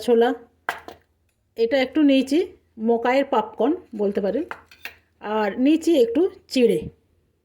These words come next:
আর নিয়েছি একটু পপকর্ন, আর এই যে বাটিটা খালি বাটি আছে এর মধ্যে দেবো একটু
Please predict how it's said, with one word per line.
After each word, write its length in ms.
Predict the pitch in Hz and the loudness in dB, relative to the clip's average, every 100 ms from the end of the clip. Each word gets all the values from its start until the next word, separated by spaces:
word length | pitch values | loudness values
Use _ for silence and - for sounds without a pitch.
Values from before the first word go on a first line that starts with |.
| _ _ _ _ _ _ - - _ _ _ _ _ _ _ _ _ _ _ _ _ _ _ _ _ | _ _ _ _ _ _ -20 -20 _ _ _ _ _ _ _ _ _ _ _ _ _ _ _ _ _
আর 120 | 254 302 | -6 0
নিয়েছি 300 | 302 277 285 440 466 - | 0 0 0 -2 -2 -8
একটু 120 | 233 240 240 | -4 -2 0
পপকর্ন, 380 | 220 - 311 453 - _ _ _ _ 180 | -2 0 0 0 -6 _ _ _ _ -12
আর 60 | 185 247 | -4 0
এই 80 | 339 370 | 2 2
যে 60 | 277 | 0
বাটিটা 280 | 262 285 277 - | 0 0 -2 0
খালি 180 | 233 247 | 2 2
বাটি 180 | 240 240 220 | 2 2 2
আছে 140 | - 330 - 262 | 2 -4 0 2
এর 100 | 320 302 | 4 2
মধ্যে 200 | 226 254 | 2 2
দেবো 160 | 214 220 220 | 4 4 4
একটু 160 | 220 | 2